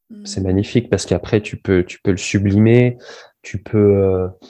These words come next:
Speaker 2: tu peux le rediriger, tu peux l'arrêter quand c'est trop, tu peux, tu peux jongler avec, hein. Et, et bien souvent, les personnes qui ne se connaissent pas,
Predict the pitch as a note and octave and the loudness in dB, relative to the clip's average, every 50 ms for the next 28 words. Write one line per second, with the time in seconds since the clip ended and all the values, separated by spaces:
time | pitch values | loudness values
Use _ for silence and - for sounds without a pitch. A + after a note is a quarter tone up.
0 | _ _ - - G2+ G2+ - G#2+ G2 G2 F#2 G#2 G2+ G#2 G#2 G#2 G#2 A2 A2 A2 | _ _ -16 -12 -8 -4 0 0 2 2 2 2 0 0 0 2 2 2 2 2
1 | A2 A#2 A#2+ B2 B2 B2 A#2+ - - - - G#2 G2 G2 G2 G2 G#2 G2 - - | 2 2 4 4 4 2 0 -4 -10 -6 -4 -2 0 0 0 0 0 -2 -2 -4
2 | G#2 - G#2+ G2+ G2 - - G#2+ - - - - - B2+ B2 B2 B2 B2 B2 - | -6 -4 -6 -8 -6 -4 -6 -6 -6 -6 -6 0 4 4 6 6 6 4 2 -2
3 | - _ _ _ - - F#2+ - - G#2 G2+ G2+ G2 F#2+ F#2 F2 - - - - | -10 _ _ _ -10 -8 -8 -4 0 2 4 6 6 6 4 2 0 -4 -8 -4
4 | - A2 G2+ G2 A2 A2+ A2+ A#2+ B2 A2+ G2 F2+ F#2+ F2+ F2 - - - - _ | -2 0 0 2 2 2 2 4 4 4 2 2 0 -2 -4 -6 -10 -20 -20 _
5 | _ - F2+ F#2 G2+ A#2 - - - - - - _ - G2+ G2+ F#2+ - G2+ G2+ | _ -10 -8 -6 -6 -8 -10 -14 -20 -20 -20 -16 _ -2 0 2 2 4 4 2
6 | G2 G2 G#2+ A#2+ B2 A#2+ - - G#2+ G2+ G#2+ A#2+ B2+ C3 C#3 C#3 C#3 C#3 - _ | 2 4 4 2 2 2 0 -2 0 2 2 2 4 2 2 0 -2 -6 -14 _
7 | - _ _ _ _ _ - G2+ F#2+ - A2 G#2+ - - A#2 A2+ - - G#2 G2 | -20 _ _ _ _ _ -10 -10 -6 -4 -4 -4 -2 0 -2 0 0 -2 -2 -2
8 | - G2+ - - G#2+ G#2 G2 - - - - A2 A2 A#2 A#2+ A#2+ | -2 -2 -2 0 0 0 0 -2 -4 -4 0 2 2 2 2 -2